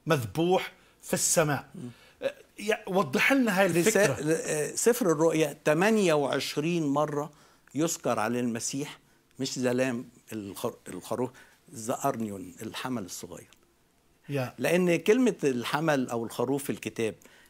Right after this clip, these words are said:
Speaker 2: إحنا بناخد، بنفسر بخلفياتنا الثقافية و-، ولغة ال-،
Speaker 1: مم.
Speaker 2: بتاع. فالخروف واحد كده يعني ملوش قيمة وبتاع. إنما بلغة الكتاب إحنا اللي يحكمنا كلمة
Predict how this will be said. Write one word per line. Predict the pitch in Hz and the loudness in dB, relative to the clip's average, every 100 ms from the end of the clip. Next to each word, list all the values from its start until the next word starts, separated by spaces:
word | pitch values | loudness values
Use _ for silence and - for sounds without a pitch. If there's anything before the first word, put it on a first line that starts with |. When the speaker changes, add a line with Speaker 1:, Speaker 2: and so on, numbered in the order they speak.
| - | -4
Speaker 2:
إحنا | 220 285 180 156 151 139 | 0 2 2 2 0 -2
بناخد، | 139 151 196 170 120 | 0 0 0 -2 -2
بنفسر | 113 120 113 123 - 170 - 135 117 - - - | 0 2 2 0 0 0 0 -2 -4 -10 -20 -10
بخلفياتنا | - 120 131 127 143 160 175 | -6 -2 -2 2 2 2 -2
الثقافية | 120 - - 123 - 143 135 117 | -4 -4 -2 -2 2 2 2 2
و-، | 113 113 107 - - - | 0 0 -4 -8 -18 -4
ولغة | 127 131 123 | -2 0 -2
ال-، | 107 101 104 101 | -4 -4 -6 -4
Speaker 1:
مم. | 147 127 | -4 -4
Speaker 2:
بتاع. | 104 101 | -6 -8
فالخروف | 90 127 - 151 175 - | -6 -4 -2 0 0 -2
واحد | 139 143 - 117 113 117 113 | -2 -2 -2 -6 -8 -12 -6
كده | 123 120 110 - - - - | -4 -4 -8 -12 -20 -20 -10
يعني | 107 110 107 107 | -6 -6 -6 -6
ملوش | 110 123 - - | -4 -4 -6 -6
قيمة | 104 98 - 113 101 | -8 -8 -6 -6 -6
وبتاع. | 95 - - - | -12 -18 -20 -8
إنما | 139 240 247 185 | 0 4 4 2
بلغة | 151 170 220 - | 2 2 2 0
الكتاب | 110 113 131 135 | -4 -6 -4 -4
إحنا | 110 123 120 | -4 -4 -4
اللي | 123 123 | -2 -4
يحكمنا | - 196 208 | -2 0 0
كلمة | 139 143 139 | -2 -2 -4